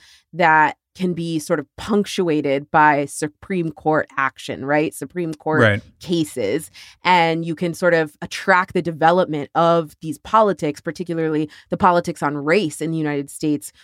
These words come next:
Speaker 1: through a Supreme Court lens, kind of, right? All the way into today, all the way into the last term at the Supreme Court, all the way into the term that's upcoming in, uh, like, a week at the Supreme Court, right?
Speaker 2: Right. And just to be clear, you know, when you say last term, and we'll talk about this a bit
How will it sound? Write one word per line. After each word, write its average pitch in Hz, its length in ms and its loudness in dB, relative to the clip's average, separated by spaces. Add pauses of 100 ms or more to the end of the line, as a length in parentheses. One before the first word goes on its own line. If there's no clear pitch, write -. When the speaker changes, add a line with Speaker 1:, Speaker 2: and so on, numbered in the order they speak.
(220)
Speaker 1:
through 196 320 4
a 180 80 6
Supreme 196 360 -2
Court 185 280 0
lens, 143 420 -4
kind 104 260 -6
of, - 220 -6
right? 170 360 0
All 208 120 4
the 202 80 2
way 190 220 2
into 180 420 -4
today, 190 420 2
all 175 140 4
the 196 80 2
way 185 180 0
into 180 320 -2
the 165 140 0
last 160 320 2
term 202 260 0
at - 140 -4
the 151 60 -8
Supreme 151 300 -8
Court, 123 300 -4
all 165 140 4
the 185 80 -2
way 175 180 2
into 170 420 -2 (280)
the 160 80 -6
term 202 260 4
that's 185 220 0
upcoming 196 500 2
in, 160 460 -4
uh, 160 180 -4
like, 151 240 -8
a 165 80 -2
week 185 420 -2
at 180 120 -6
the 156 60 -4
Supreme 139 300 -4
Court, 90 300 -4
right? 156 320 2 (140)
Speaker 2:
Right. 127 200 4
And 117 120 -2
just 185 160 -2
to 196 60 0
be 117 140 -2
clear, 147 440 2
you 107 80 0
know, 104 100 -2
when 107 120 -4
you 104 60 -4
say 113 520 0 (160)
last 117 320 -2
term, 147 280 0
and 107 80 -2
we'll 110 100 -4
talk 113 220 -4
about 110 140 -2
this 104 220 -10 (100)
a - 60 -10
bit 101 220 -8